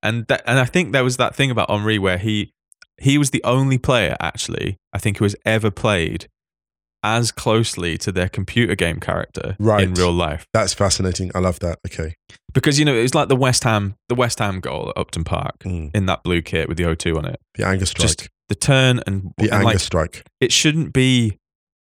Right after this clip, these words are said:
Speaker 1: it shouldn't be that easy for a footballer to score from there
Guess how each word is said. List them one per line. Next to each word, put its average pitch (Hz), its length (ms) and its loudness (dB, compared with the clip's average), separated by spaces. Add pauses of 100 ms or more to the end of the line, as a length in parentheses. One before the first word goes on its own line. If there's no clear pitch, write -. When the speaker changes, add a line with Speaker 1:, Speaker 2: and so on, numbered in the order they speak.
(640)
Speaker 1:
it - 80 -2
shouldn't 151 280 4
be 151 80 4
that 143 180 2
easy 120 300 4
for 107 120 0
a 101 40 4
footballer 101 320 0
to - 100 -6
score 95 260 2
from - 160 -6
there - 260 -6